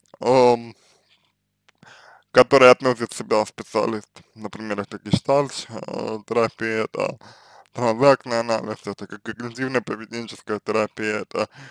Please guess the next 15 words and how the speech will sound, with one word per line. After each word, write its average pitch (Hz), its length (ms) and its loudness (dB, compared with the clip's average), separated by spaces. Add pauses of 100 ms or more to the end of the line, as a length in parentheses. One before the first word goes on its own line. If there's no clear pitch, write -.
(300)
клиент-центрированный 120 1300 -6
подход, 117 580 -4
это - 320 -8
экзистенциальная 117 800 -4
терапия, 110 640 -2 (340)
это, - 540 2 (400)
э, - 60 -20 (760)
арт-терапия, 127 1200 6
терапия, 113 640 0
бихевиоризм, 113 920 -2
психоанализ 127 840 0
и 120 60 -4
так 123 240 -4
далее. 120 300 -4 (500)
Вот. 139 340 8